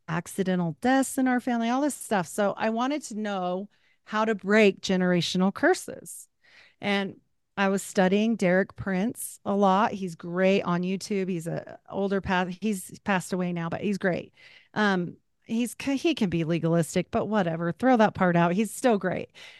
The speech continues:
Um, and he talks about deliverance and these things. And so I wanted to know how to get out of this situation,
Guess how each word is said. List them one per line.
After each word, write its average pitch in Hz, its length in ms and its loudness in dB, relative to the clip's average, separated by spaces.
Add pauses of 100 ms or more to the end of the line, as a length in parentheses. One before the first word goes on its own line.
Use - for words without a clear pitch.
(120)
Um, 226 460 8 (240)
and 247 200 4
he 269 80 0
talks 330 380 8
about 220 320 6
deliverance 202 600 2
and 185 120 4
these 160 160 0
things. - 500 -8 (120)
And 220 260 0
so 214 420 4
I 214 100 0
wanted 262 380 4
to 320 80 0
know 202 360 8
how 220 340 8
to 262 80 6
get 220 200 0
out 190 200 2
of 175 120 -2
this 156 140 -4
situation, - 920 -4